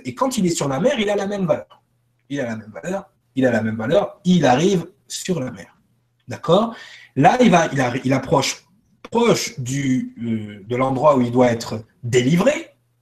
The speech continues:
Donc, le produit est parti, il doit être délivré. Écoute bien le mot délivré, d'accord ? <laughs> Il doit être délivré.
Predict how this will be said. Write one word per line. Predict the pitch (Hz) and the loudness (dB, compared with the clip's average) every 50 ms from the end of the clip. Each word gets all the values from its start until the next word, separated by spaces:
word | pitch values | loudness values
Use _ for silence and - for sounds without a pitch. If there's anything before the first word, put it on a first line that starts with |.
| _ _ _ _ _ _ _ _ - | _ _ _ _ _ _ _ _ -12
Donc, | 120 117 113 - | -10 -10 -6 -6
le | 120 113 113 | -6 -6 -6
produit | - - 143 139 131 135 143 135 | -6 -6 -4 -4 -2 0 0 0
est | 127 | 2
parti, | 123 127 127 127 - - - 147 135 123 - - _ _ _ | 2 0 -2 -4 -4 -6 -6 -6 -6 -6 -8 -12 _ _ _
il | - 113 | -10 -6
doit | 117 117 110 104 | -4 -4 -4 -4
être | 98 - - - _ _ - | -6 -10 -16 -20 _ _ -20
délivré. | 104 98 110 113 123 156 185 208 247 302 311 - - - _ _ _ _ _ _ _ _ | -12 -10 -8 -4 -2 -2 0 0 0 -2 -2 -6 -12 -18 _ _ _ _ _ _ _ _
Écoute | - 123 - - - - - | -18 -18 -14 -14 -10 -6 -6
bien | 139 143 180 214 214 | -4 -4 -4 -4 -4
le | 180 160 | -4 -6
mot | 165 190 196 | -4 -4 -4
délivré, | 151 120 113 135 180 170 131 113 - - - _ _ _ _ - | -6 -4 -2 0 0 0 0 -2 -6 -10 -18 _ _ _ _ -10
d'accord ? | 127 127 - 180 214 320 - - - - - | -8 -4 -2 -2 -2 -2 -4 -8 -4 -2 -2
<laughs> | - - 190 185 - - - - - - - - - - | 0 0 -2 -4 -4 -6 -6 -6 -4 -4 -4 -6 -2 0
Il | 165 165 | 2 4
doit | 156 170 165 | 4 6 6
être | 156 143 - - - - 131 | 4 4 2 -2 -4 -6 -8
délivré. | 120 113 123 123 131 156 175 180 202 269 311 311 - - | -4 -2 0 2 2 4 4 4 4 4 2 2 -2 -10